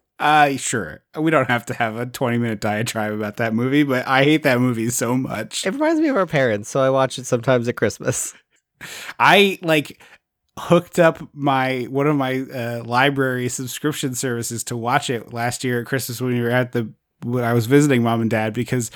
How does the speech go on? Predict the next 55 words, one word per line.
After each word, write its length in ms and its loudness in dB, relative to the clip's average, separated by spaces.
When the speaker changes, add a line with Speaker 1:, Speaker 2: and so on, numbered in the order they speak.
Speaker 1:
they, 220 -2
<laughs> 300 -10
they 160 4
didn't 260 -2
have 320 0
the 80 -4
D 160 -2
V 120 -4
D 200 0
and 100 0
Mom 240 -2
was 140 -4
crushed 500 -2
and 160 -6
Dad 220 -4
was 120 -8
like, 160 -6
"We're 80 -4
not 260 2
paying 320 0
to 100 -4
rent 240 -2
a 60 -4
movie 340 0
that 120 -4
we 160 -4
own. 320 -4
You'll 180 -6
just 260 -14
wait 240 -2
and 100 -4
watch 300 0
it 100 -8
later." 420 -6
I 60 -6
was 100 -2
like, 120 -2
"Oh, 160 2
it's 160 0
streaming 420 0
on 220 2
Hoopla 520 0
from 200 -6
the 100 -2
library. 640 -2
Let 140 -6
me 100 2
hook 240 -4
up 100 -4
my 140 0
laptop 500 0
to 80 -10
the 120 -16
T 200 -4
V." 380 -4